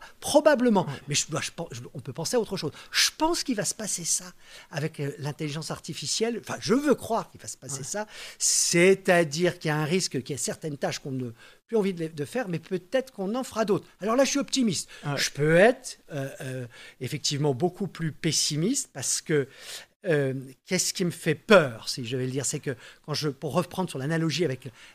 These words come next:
Speaker 1: le moteur,
Speaker 2: Oui.
Speaker 1: euh, euh, il a mis deux cents ans à se développer. Ça mettait, euh, des, quand la voiture arrive, euh, euh, son adoption, son développement laisse le temps à ceux qui étaient cochers,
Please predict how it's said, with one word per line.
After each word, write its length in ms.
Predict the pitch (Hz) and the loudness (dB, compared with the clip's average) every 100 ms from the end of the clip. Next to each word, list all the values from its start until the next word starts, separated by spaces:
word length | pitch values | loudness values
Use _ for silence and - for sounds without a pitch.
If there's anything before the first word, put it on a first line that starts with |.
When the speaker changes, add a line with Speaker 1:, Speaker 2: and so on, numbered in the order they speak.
| - | -4
Speaker 1:
le 140 | 131 | 0
moteur, 580 | 143 185 185 185 170 139 | 4 4 6 6 6 6
Speaker 2:
Oui. 180 | 160 147 - - | 4 4 0 -12
Speaker 1:
euh, 20 | 147 | -10
euh, 320 | 131 139 131 160 - - 277 | -8 -6 -6 -6 -12 -12 -2
il 160 | 220 | 2
a 80 | 180 | 2
mis 100 | 214 | 2
deux 160 | 185 180 | 2 2
cents 380 | - 190 170 | 2 0 0
ans 160 | 262 226 | 2 2
à 80 | 151 | 0
se 80 | 135 | -2
développer. 440 | 143 143 - 147 - - - | -2 -2 -2 -6 -6 -18 -10
Ça 160 | - 180 | -4 0
mettait, 600 | 180 170 - 202 170 - - - | 0 0 2 4 4 0 -16 -10
euh, 380 | 151 160 156 143 | -8 -6 -6 -4
des, 320 | 123 156 131 - _ | -2 -2 -2 -8 _
quand 160 | - 180 | -2 4
la 80 | 175 | 6
voiture 400 | 170 160 175 139 | 6 2 -2 -2
arrive, 440 | 143 151 262 214 | -2 2 4 4
euh, 420 | 170 135 - - | 0 -2 -12 -8
euh, 560 | 156 156 165 147 143 147 | -6 -6 -6 -6 -6 -6
son 280 | 139 160 160 | -4 0 2
adoption, 400 | 165 165 - 202 | 4 2 2 -2
son 120 | 156 | 2
développement 540 | 147 143 160 160 240 240 | 2 4 2 0 2 4
laisse 280 | 185 - | 4 2
le 100 | 175 | -2
temps 320 | 160 226 202 165 | 0 0 0 0
à 120 | 143 | 0
ceux 140 | - | 0
qui 140 | 160 139 | 2 -2
étaient 160 | 131 | -4
cochers, 520 | 113 220 - - 277 | 2 4 6 6 4